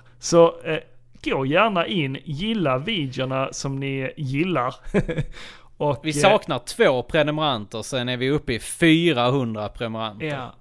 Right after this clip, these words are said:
Speaker 1: men vi vill ju såklart ha fler prenumeranter än så. Så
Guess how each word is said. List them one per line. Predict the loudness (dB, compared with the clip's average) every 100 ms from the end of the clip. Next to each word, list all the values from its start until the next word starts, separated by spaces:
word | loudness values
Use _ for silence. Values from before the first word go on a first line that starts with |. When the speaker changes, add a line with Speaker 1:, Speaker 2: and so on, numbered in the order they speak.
| -12
Speaker 1:
men | -6 -4 -2
vi | -2
vill | 2 0 0
ju | -2
såklart | -8 -2 -2 -2
ha | -8
fler | -10 -4 2 2 0
prenumeranter | -4 -8 -6 -6 -6 -6
än | -6
så. | -4 -4 -4 -8 -14 -18 -20 -20 -20 -20 -14
Så | -4 -2 -2